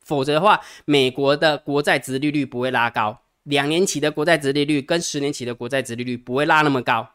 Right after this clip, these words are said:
啊，你了解不？所以因为钱回去一定要帮那个什么，那个联准会兜底的啊，因为他要收回去的话，他要卖债券啊，那卖债券那谁要撑？那当然是欧洲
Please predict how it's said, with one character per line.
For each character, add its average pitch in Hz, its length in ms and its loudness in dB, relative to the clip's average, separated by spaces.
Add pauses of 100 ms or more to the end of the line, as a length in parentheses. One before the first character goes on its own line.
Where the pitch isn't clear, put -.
(160)
啊， 139 80 2
你 147 100 2
了 147 120 4
解 147 140 2
不？ 110 100 -4 (280)
所 208 180 0
以 - 20 2
因 254 120 -2
为 262 80 -2
钱 180 200 0
回 196 120 2
去 240 140 -2
一 185 140 -10
定 226 280 -2
要 220 120 2
帮 208 360 -4
那 185 160 -2
个 160 100 0
什 - 80 -2
么， - 80 -4 (140)
那 185 160 -2
个 147 280 0
联 143 160 2
准 123 140 -6
会 180 120 4
兜 175 260 2
底 117 180 -10
的 113 100 -2
啊， 117 240 -2 (300)
因 208 100 -2
为 240 80 0
他 226 120 -2
要 233 80 2
收 220 240 0
回 190 100 4
去 202 140 0
的 190 80 2
话， 196 100 0
他 190 80 -2
要 185 80 2
卖 185 160 0
债 170 180 -2
券 151 300 -2
啊， 127 80 -2
那 185 160 2
卖 226 160 2
债 214 140 -2
券 208 160 4
那 196 100 4
谁 151 160 -2
要 160 100 2
撑？ 139 240 2 (260)
那 202 60 -6
当 208 140 2
然 196 80 4
是 180 80 -2
欧 202 240 6
洲 196 180 4